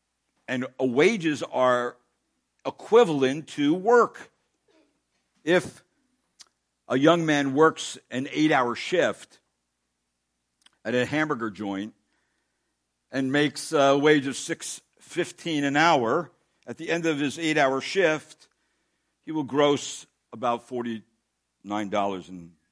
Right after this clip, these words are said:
twenty cents a day.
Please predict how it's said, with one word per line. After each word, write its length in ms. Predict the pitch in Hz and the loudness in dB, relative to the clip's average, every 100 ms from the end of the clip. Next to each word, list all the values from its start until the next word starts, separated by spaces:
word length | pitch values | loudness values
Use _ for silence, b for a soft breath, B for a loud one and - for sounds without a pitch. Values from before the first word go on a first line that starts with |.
| _ | _
twenty 240 | _ 113 101 | _ -14 -12
cents 640 | - 208 143 95 - - _ _ _ _ _ _ | -2 0 0 -2 -16 -18 _ _ _ _ _ _
a 80 | 110 | -8
day. 460 | 110 156 123 85 | 4 4 4 -2